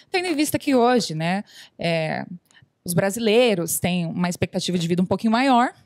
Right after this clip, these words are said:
então a lei vai se adequando aí. Então, atualmente,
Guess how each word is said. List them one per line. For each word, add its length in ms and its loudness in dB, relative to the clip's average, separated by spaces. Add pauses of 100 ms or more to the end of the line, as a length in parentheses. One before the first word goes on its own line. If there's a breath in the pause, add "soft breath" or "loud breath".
(120)
então 520 2
a 60 -6
lei 260 0
vai 140 -2
se 160 -2
adequando 560 0
aí. 220 -2 (360 loud breath)
Então, 300 2
atualmente, 720 0